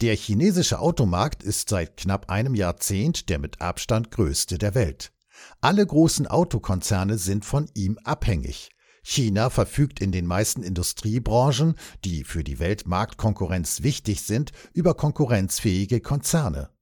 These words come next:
Das gilt für Computer, Lenovo, für Smartphones, Huawei und für Hochgeschwindigkeitszüge, C R R C. Doch ausgerechnet in der Autoindustrie gibt es in der Spitzengruppe keinen einzigen chinesischen Konzern.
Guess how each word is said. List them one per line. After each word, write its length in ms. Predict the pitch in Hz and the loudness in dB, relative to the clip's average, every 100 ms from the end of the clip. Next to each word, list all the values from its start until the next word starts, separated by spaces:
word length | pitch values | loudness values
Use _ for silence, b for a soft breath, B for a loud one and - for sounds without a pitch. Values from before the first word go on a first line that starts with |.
| _ | _
Das 220 | 92 85 | -4 -2
gilt 260 | - 85 78 | -2 -2 -2
für 160 | - - | -4 -2
Computer, 840 | 90 78 - 110 92 127 156 - | -4 -6 -2 -2 2 2 2 -2
Lenovo, 640 | - 76 82 92 92 143 139 B B | -4 -2 -2 -2 2 2 2 B B
für 240 | - 90 | -2 -2
Smartphones, 920 | - - 95 104 - 147 143 165 - - | 0 0 0 0 0 0 2 2 -2 -4
Huawei 600 | 92 76 71 90 110 123 B B B | -4 -2 -2 0 2 0 B B B
und 200 | 139 170 | 2 2
für 260 | - 185 - | 2 2 4
Hochgeschwindigkeitszüge, 1500 | 208 - 107 - 95 92 - 101 95 - - 123 104 101 92 | 4 4 -2 -2 0 -2 0 0 0 -2 0 0 2 2 -2
C 260 | - 170 165 | 0 -2 0
R 180 | 120 104 | -2 -2
R 200 | 120 - | -4 -4
C. 360 | - 107 - - _ _ _ _ _ - | -2 -2 -4 -14 _ _ _ _ _ 2
Doch 260 | 127 - | 2 4
ausgerechnet 640 | 202 214 - 147 139 143 117 | 4 4 2 -2 0 -2 0
in 140 | 104 | 0
der 200 | 87 - | 0 2
Autoindustrie 920 | 190 196 113 90 92 95 - - 185 | 2 2 0 0 0 -2 0 0 0
gibt 260 | 127 113 - | 0 -6 -4
es 160 | 101 | -4
in 100 | 92 | -2
der 120 | 82 80 | -4 -4
Spitzengruppe 720 | - 95 - 110 - 87 139 | 2 0 2 -4 -4 -2 -2
keinen 440 | - 147 202 190 | -2 2 4 2
einzigen 460 | - 113 117 139 123 | 0 -2 -2 -2 -2
chinesischen 720 | 120 170 120 87 80 85 107 | 0 0 2 0 -2 -4 -4
Konzern. 580 | - 123 - 123 76 62 | -2 -2 0 0 -2 -6